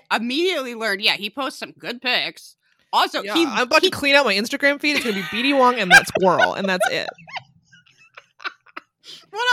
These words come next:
Speaker 1: else do you need?
Speaker 2: Nothing.
Speaker 1: Uh, and I learned that he can knit, and he's been knitting since he was, like, five years old, so he's super good. That's hot.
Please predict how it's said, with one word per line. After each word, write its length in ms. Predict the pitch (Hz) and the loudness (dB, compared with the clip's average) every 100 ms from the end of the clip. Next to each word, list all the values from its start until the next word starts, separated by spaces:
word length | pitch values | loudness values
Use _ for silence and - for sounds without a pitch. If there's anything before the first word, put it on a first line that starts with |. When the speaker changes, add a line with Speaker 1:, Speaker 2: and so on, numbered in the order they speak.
| 539 | 2
Speaker 1:
else 180 | - | 2
do 80 | - | -2
you 400 | 523 539 605 403 190 | 0 0 0 0 0
need? 60 | - - _ | -6 -20 _
Speaker 2:
Nothing. 420 | 233 208 - 185 | -10 -10 -8 -2
Speaker 1:
Uh, 280 | 214 311 285 - | 2 4 2 -2
and 220 | - 415 | 2 4
I 140 | 523 466 | 4 2
learned 220 | 480 453 | 0 0
that 140 | 349 | -2
he 140 | - 311 | -2 -4
can 300 | - 277 143 | -4 -6 -4
knit, 260 | 165 311 - | 0 2 0
and 100 | 208 | -4
he's 160 | 269 | -6
been 200 | 208 254 | -4 -6
knitting 260 | 190 190 247 | -4 -4 -4
since 180 | - - | -8 -12
he 100 | 277 | -10
was, 140 | 240 | -6
like, 160 | 226 196 | -6 -6
five 300 | - 170 202 | -4 -4 -4
years 200 | 208 220 | -6 -8
old, 260 | 160 202 214 | -8 -8 -8
so 80 | |
he's 140 | 214 185 | -10 -10
super 240 | 160 254 - | -12 -12 -12
good. 400 | 147 160 262 302 _ _ _ _ _ _ | -8 -6 -6 -10 _ _ _ _ _ _
That's 220 | - - | -2 0
hot. 400 | - 131 147 196 | -4 -4 -2 -2